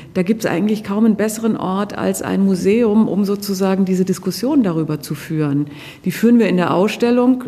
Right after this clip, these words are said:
natürlich erstmal, indem wir quasi eine Informationsebene schaffen,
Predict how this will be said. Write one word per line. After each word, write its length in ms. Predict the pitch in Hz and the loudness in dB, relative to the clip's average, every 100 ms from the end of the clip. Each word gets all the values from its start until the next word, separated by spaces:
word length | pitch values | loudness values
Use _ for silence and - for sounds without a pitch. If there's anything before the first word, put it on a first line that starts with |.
| - | -6
natürlich 480 | 202 202 214 202 - | -4 -2 0 0 -2
erstmal, 400 | 196 196 208 196 | -4 -2 0 2
indem 320 | 196 190 190 | 2 4 4
wir 220 | 185 185 | 4 2
quasi 340 | 180 185 180 180 | 0 0 0 2
eine 160 | 175 | 2
Informationsebene 1040 | 170 160 165 170 - 233 226 - 208 214 208 | 0 -2 -2 -2 -2 0 0 0 0 0 0
schaffen, 520 | 202 208 208 208 | -2 -6 -2 -2